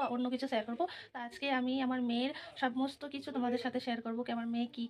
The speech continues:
করে সারাদিন, কেমন বদমাশি করে, কেমন থাকে, কি কতক্ষণ কাঁদে, কতক্ষণ খেলে, সমস্ত জিনিস তোমাদের সাথে আজকে শেয়ার করবো। তো সকাল থেকে তো মিস করে গেলাম, সকালে খেলো দিলো সেগুলো মিস করে গেলাম, কিন্তু এখন মেয়ে আমার ঘুমিয়ে পড়েছে।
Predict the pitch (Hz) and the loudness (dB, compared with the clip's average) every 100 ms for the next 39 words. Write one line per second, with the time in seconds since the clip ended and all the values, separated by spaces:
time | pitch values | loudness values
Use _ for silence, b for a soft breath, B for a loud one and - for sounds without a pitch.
0 | 233 226 233 233 226 233 240 226 226 226 | -2 -2 -2 -2 2 2 2 0 0 0
1 | 226 226 240 233 220 240 B B 254 240 | 0 -2 -2 0 0 -2 B B -4 -2
2 | 254 247 220 247 240 - 247 226 240 240 | -2 -2 0 0 -2 -6 -12 -2 -2 2
3 | 240 240 233 226 240 226 240 247 240 226 | 0 2 2 2 0 0 0 0 2 4
4 | 349 B B 285 277 294 - 294 277 277 | 2 B B -2 -2 -2 -6 -4 2 4
5 | 240 247 240 240 247 254 226 240 233 392 | 4 2 0 0 0 4 2 2 2 2
6 | B B 247 240 247 240 269 277 285 285 | B B -12 -12 -10 -6 -4 -4 -4 -4
7 | 285 277 262 233 247 269 240 233 240 - | -2 4 6 6 6 4 2 2 0 0
8 | 233 233 240 247 233 240 247 247 262 226 | 0 2 2 2 2 2 2 2 0 2
9 | 247 - B - 269 262 269 269 262 262 | 2 0 B 2 6 6 6 4 4 4
10 | 269 262 277 294 | 4 4 2 2